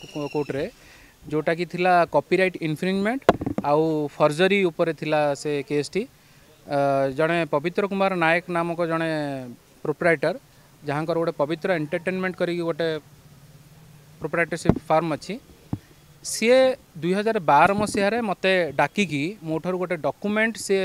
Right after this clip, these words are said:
ମୋତେ କହିକି ମୋଠାରୁ ହାସଲ କରିଥିଲେ। ଯେଉଁ ଡକ୍ୟୁମେଣ୍ଟ ଯେଉଁ ପର୍ପଜ୍ରେ ନେଇଥିଲେ, ସେ ଡକ୍ୟୁମେଣ୍ଟକୁ ସେ ପର୍ପଜ୍ରେ ୟୁଜ୍ ନ କରିକି, ସେଇ ଡକ୍ୟୁମେଣ୍ଟକୁ ସ୍କାନ୍ କରିକି, ସେ ଗୋଟେ ଫଲ୍ସ ଡକ୍ୟୁମେଣ୍ଟ ତିଆରି କରିକି, ମୋର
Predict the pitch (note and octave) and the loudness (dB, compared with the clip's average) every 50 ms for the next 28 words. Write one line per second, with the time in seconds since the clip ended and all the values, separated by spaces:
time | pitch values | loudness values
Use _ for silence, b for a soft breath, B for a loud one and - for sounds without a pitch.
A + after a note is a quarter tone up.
0 | F#3 F3 E3 D#3+ - F3 E3+ E3 D#3 C#3+ - B B B B B B B B - | -2 -4 -4 -6 -4 -2 -2 -2 -2 -4 -8 B B B B B B B B -4
1 | - D3+ C#3+ E3 F#3+ F#3 G#3+ G3+ G3 F#3 - F3+ - C#3+ D3 - - F3 F3+ E3+ | -2 -2 0 0 -2 -2 -2 -4 -4 -4 -4 -6 -6 -6 -6 -4 -4 -6 -2 -2
2 | D#3+ D3 C3+ - C3 C#3 F3+ A#3+ - - - - - D3+ B2+ E3+ F#3 A3 G#3 A3 | -2 -2 -2 -6 -8 -8 -10 -10 -14 -20 -20 -20 -20 -8 -2 2 2 2 2 2
3 | G3 - A3 G#3+ A3 A3+ A3+ F3 D#3 F#3+ A3+ G#3+ - F3 E3+ - - B3 A#3 B3+ | 0 0 -2 -2 -2 -2 -2 0 0 0 0 2 2 0 0 6 4 6 6 6
4 | B3 A#3 G#3 F3+ D3+ - D#3 F3 G#3 - - A3 G3 G3 F3 G3+ G3+ G#3 G#3 - | 4 4 4 2 2 0 -2 -2 -2 -2 -2 2 2 2 0 2 -2 -2 -2 -2
5 | G#3 A3 - - G#3+ A#3 A#3 - A3+ A3 G#3+ A3+ A3 G#3 A3 A3 G#3+ F#3+ G3 G3+ | -2 -4 -2 0 0 0 2 2 2 2 2 0 -2 0 0 0 2 2 0 0
6 | F3+ F3+ E3+ E3 - - F#3+ D#3 B2+ - C3+ D#3+ A#3 B B B B B B B | 0 0 0 0 2 2 0 0 0 -4 -6 -6 -6 B B B B B B B
7 | B B - - - A3 A#3+ C4 A#3 A#3+ A#3 - A#3+ A#3+ A#3 A3+ - B3 - - | B B -12 -2 0 2 2 4 2 2 2 2 -2 -2 -2 -2 -4 -6 -6 -2
8 | F#3+ G3 F3 G3 A3 A3+ G3+ F3+ D#3+ D3 C3 D3 F3 A3+ D4 b b b b b | 2 4 4 4 4 4 2 0 0 0 0 -2 -4 -4 -6 b b b b b
9 | b _ - - - A#3 G#3+ A3 G#3+ A3 - - - G#3 A#3 B3+ A#3 G3+ A3 G#3 | b _ -14 -4 -2 0 0 0 -2 -4 -6 -2 2 4 4 4 4 2 0 0
10 | - G#3 G#3 G#3 G3 - G3+ F#3 E3 D#3 C#3+ D3+ C3+ C3+ B2+ - F#3 A#3 A#3+ F#3+ | 0 0 -2 -2 -2 0 0 0 0 0 0 -4 -4 -4 -6 -6 -6 -6 -4 -4
11 | F3 F3+ G3+ A#3 | -2 0 0 0